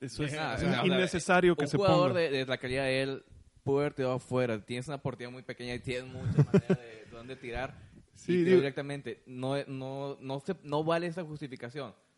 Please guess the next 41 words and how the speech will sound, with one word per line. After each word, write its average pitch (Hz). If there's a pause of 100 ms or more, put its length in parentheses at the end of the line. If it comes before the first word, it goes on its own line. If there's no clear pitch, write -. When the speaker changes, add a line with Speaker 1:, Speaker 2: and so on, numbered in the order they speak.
(320)
Speaker 3:
Pero 135
vuelvo 131
a 139
punto. 139 (340)
Tigres, 160 (840)
sí, 156
le 127
dijeron 143
que 160
eran 151
tres 151
minutos, 143
pero 123
Tigres 139
no 131
aceptó 131
esos 131
tres 120
minutos. 120
Él 110
dijo, 113
"Es 107
un 175
minuto, 156
los 101
otros 127
minutos 160 (100)
yo 123
lo 139
voy 139
a 131
jugar". 123 (440)
Empezaron 127
a 202
tocar, 147 (340)
vieron 151
que, 196
que 110
Veracruz 110
no 170
jugó. 143